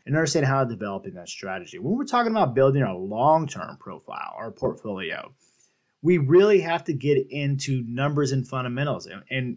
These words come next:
just getting out there and investing into what everyone else is investing into, that's short-term investing, and that's okay too, but you have to know when to pull your profits, and you will have to have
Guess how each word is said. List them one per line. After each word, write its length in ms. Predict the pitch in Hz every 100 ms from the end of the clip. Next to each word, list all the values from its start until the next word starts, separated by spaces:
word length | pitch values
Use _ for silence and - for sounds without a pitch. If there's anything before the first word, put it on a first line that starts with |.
| 131
just 360 | 131 160 - -
getting 280 | 160 175
out 220 | 151 139 139
there 140 | 131
and 100 | 120
investing 540 | 110 95 135 135 143
into 180 | 127 117
what 140 | 110 120
everyone 440 | 113 110 98 95
else 240 | 101 -
is 140 | 120 104
investing 460 | 98 139 190 147
into, 360 | 131 135 143 143 - _ _ -
that's 380 | 127 170 220 -
short-term 520 | 185 180 - 170 160
investing, 520 | 131 135 170 - 95
and 280 | 85 139 156
that's 240 | 220 233
okay 360 | 202 147 127 117
too, 460 | - 214 165 127 120
but 160 | 120
you 80 | 147
have 240 | 139 175
to 80 | -
know 220 | 151 143
when 160 | 127 123
to 60 | 117
pull 200 | 127 120
your 100 | 110
profits, 460 | 160 180 151 131
and 80 | 131
you 100 | 131
will 240 | 131 98
have 240 | 113 123 123
to 140 | 135
have 160 | 123